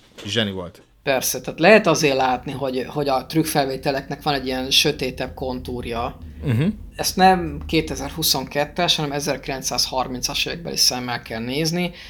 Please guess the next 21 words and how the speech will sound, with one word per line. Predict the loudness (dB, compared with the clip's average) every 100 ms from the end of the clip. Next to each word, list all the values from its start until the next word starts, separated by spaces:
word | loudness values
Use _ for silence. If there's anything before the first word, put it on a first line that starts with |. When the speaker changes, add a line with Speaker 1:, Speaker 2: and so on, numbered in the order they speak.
| -2
Speaker 2:
és | 2
akkor | 2 4
valószínűleg | 4 6 4 4 2
ez |
maga | 2 2
volt | 2 2
a | 2
döbbenet, | 4 2 0 -4 -4 -4
hogy | -4
úristen, | 0 0 0 -2 -4
egy |
ember, | -6 -4 -4
aki | -4 -6 -8 -4
ott | -4 2
van, | 2 2
de | 0
közben | -6 -6 -4
nincs | -4 -6 -6 -8
ott. | -10 -10
Speaker 1:
Igen, | -6 -2 0 -2 -2
és | -2 2 2 0 -4 -8